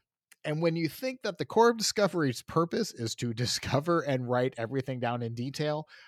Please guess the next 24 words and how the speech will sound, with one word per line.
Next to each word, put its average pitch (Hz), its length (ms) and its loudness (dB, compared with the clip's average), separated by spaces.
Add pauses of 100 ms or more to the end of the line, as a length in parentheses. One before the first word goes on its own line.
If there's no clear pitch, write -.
(260)
obviously 233 560 2
they're 202 160 4
writing 190 320 6
everything 180 420 2
else 175 220 2
down 110 300 -2
that 113 120 -8
just 117 200 -10
never 143 220 -2
occurred 185 420 -2
to 147 100 0
them 120 300 2
that 110 240 -4
maybe 127 360 -2
they 117 140 -4
would 113 240 -6
write, 110 240 -4 (100)
want 104 260 -10
to 113 100 -8
write 101 240 -6
the 98 80 -12
description 95 680 -8 (100)
of, 90 400 -12 (720)
uh, 90 300 -8